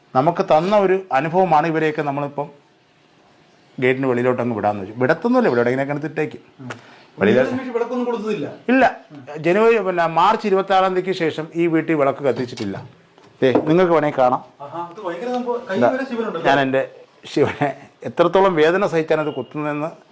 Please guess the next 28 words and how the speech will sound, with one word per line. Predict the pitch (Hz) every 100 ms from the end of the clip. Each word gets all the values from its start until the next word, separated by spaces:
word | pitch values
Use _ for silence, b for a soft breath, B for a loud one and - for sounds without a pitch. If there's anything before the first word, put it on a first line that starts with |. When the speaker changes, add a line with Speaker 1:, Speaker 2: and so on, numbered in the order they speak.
| b b
Speaker 1:
ഇത് | 131 143
കുത്തിയവർക്ക് | 131 165 151 131
അറിയാൻ | 131 120
പറ്റും. | 117 147
നെഞ്ചിൽ | 143 143 165 170
ഏറ്റവും | 139 147 - 190
കൂടുതൽ | 180 170
നമുക്ക് | 160 -
Speaker 2:
നെഞ്ച് | 226 247
കാണിച്ചേ. | 240 247 - -
Speaker 1:
സോഫ്റ്റ് | - 151 175 185 208
ആയിട്ടുള്ള | 190 185
സ്ഥലമാണ് | 170 151 156 147
നെഞ്ചെന്ന് | 135 143 143
പറയുന്നത്. | 110 98 85 -
ദേ, | 117 110 - _ -
Speaker 2:
ആ. | 135 -
Speaker 1:
ശിവനും | 135 139 123
പാർവതി | 104 95 90 - -
Speaker 2:
ആ. | 143 123 - - - - - - - - - - - -
Speaker 1:
ഇതെല്ലാം | 180 208 233 233
Speaker 2:
വലിയ |
ഭക്തനായിരുന്നു. | 214 208 220 185
Speaker 1:
അത്രത്തോളം | 214 220 233 233
ഭക്തനായിരുന്നു | 185 185 208 180 202 233 170
ഞാൻ. | 104 - _
Speaker 2:
ഉം. | 139 123 - - 147
Speaker 1:
ആണ്. | 208 170